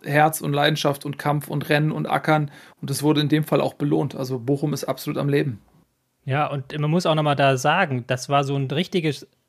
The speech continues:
Speaker 2: Abstiegskampfspiel. Also da wurde wirklich, der Ball lief von einem Strafraum zum anderen. Die haben sich wirklich in jeden Zweikampf reingeworfen. Da war nicht viel Fußballkultur, da war einfach nur schnell durchspielen, sich dann Gegenpressing, Zweikampf bewerfen, langer Ball, zweiter Ball. Also all das, was halt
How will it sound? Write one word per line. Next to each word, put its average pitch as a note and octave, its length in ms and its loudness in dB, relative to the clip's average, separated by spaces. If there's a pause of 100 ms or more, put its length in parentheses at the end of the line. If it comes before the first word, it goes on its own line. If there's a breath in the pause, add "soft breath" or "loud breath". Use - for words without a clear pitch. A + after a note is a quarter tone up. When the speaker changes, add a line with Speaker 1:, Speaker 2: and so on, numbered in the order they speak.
(100)
Speaker 2:
Abstiegskampfspiel. - 1300 -4
Also A#2 160 -4
da B2+ 140 0
wurde D#3+ 240 4
wirklich, D#3+ 300 -2 (280 loud breath)
der C#3+ 80 2
Ball F3+ 320 6
lief F3+ 220 6
von D#3+ 140 -2
einem F#3+ 360 4
Strafraum E3 500 4
zum D3+ 140 -6
anderen. C3 460 2
Die B2 100 0
haben D#3 160 0
sich D3 160 -4
wirklich - 220 -2
in D3 120 0
jeden F3 280 2
Zweikampf D#3 420 2
reingeworfen. B2 420 0
Da B2+ 120 0
war D3 100 4
nicht E3+ 180 0
viel E3 160 4
Fußballkultur, G3 800 4
da E3+ 80 4
war D#3+ 80 6
einfach E3 160 2
nur D3 160 0
schnell D3+ 320 2
durchspielen, G3+ 720 4 (320 loud breath)
sich D#3 200 -4
dann D3 260 0
Gegenpressing, F#3 640 6
Zweikampf E3+ 320 2
bewerfen, D#3+ 340 2
langer D#3 280 2
Ball, D3+ 220 4
zweiter C#3+ 300 2
Ball. C#3 160 2
Also C3+ 140 2
all D#3+ 260 6
das, D#3+ 380 2
was D3+ 240 -2
halt C#3+ 280 2